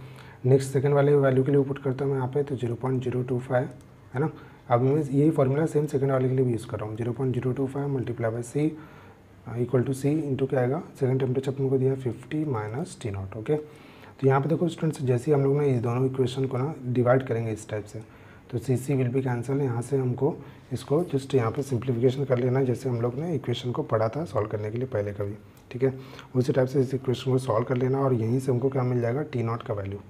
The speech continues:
ठीक है। तो ये equation solve करने के बाद आपको टी नॉट का value मिलेगा around, अ, thirty degree Celsius, okay। थर्टी degree Celsius आपको यहाँ पे टी नॉट का value मिलेगा।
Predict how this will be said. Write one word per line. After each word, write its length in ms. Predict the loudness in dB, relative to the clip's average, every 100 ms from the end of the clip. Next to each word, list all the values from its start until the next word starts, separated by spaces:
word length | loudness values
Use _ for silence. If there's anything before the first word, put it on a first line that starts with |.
| -16 -8
ठीक 120 | -6
है। 60 | -6 -8 -18 -20 -20 -20 -20 -2
तो 60 | 2
ये 80 |
equation 320 | 4 4 2 2
solve 240 | 0 0
करने 140 | 2
के 60 | 2
बाद 140 | 2
आपको 240 | 2 0 -2
टी 180 | 0 -2
नॉट 200 | -4 -4
का 120 | -6
value 260 | -4 -4
मिलेगा 500 | -4 -4 0 2 0
around, 720 | -2 -4 -2 -2 -2 -2 -2 -4 -8 -20 -20 -20 -20 -18 -8
अ, 300 | -6 -2 0
thirty 180 | 2
degree 260 | 4 4 2
Celsius, 420 | 0 -4 -4 -8
okay। 180 | -6 -6
थर्टी 600 | -6 -12 -20 -8 0 2
degree 200 | 2 2
Celsius 360 | 0 -2 -2 -4
आपको 140 | -4
यहाँ 140 | -4
पे 120 | -4 -2
टी 140 | -2
नॉट 180 | -2 -4
का 120 | -4
value 220 | -4 -2
मिलेगा। 320 | -4 -2 -2